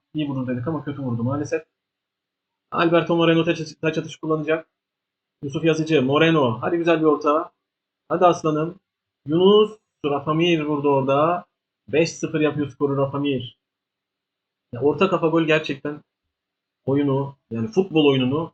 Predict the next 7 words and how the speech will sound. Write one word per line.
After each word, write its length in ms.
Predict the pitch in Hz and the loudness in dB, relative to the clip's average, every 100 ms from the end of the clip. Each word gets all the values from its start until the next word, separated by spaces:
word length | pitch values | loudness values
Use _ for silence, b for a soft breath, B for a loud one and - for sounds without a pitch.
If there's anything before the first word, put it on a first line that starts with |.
| _ _ | _ _
kolaylaştırabilecek 920 | 135 143 147 139 - 147 139 135 135 131 | -4 -2 0 -2 -6 -6 -4 -4 -6 -8
bir 260 | - - _ _ _ _ _ - | -10 -14 _ _ _ _ _ -2
organizasyon 640 | 131 131 127 127 120 127 | 0 0 0 0 -2 -2
arkadaşlar. 540 | 117 117 110 131 135 - | 0 0 -4 -6 -10 -10
Çok 140 | 120 120 _ _ _ _ _ _ - | -12 -12 _ _ _ _ _ _ -4
faydalı 340 | 139 127 127 | 0 2 2
olabiliyor. 560 | 135 127 127 120 117 | 2 2 2 4 4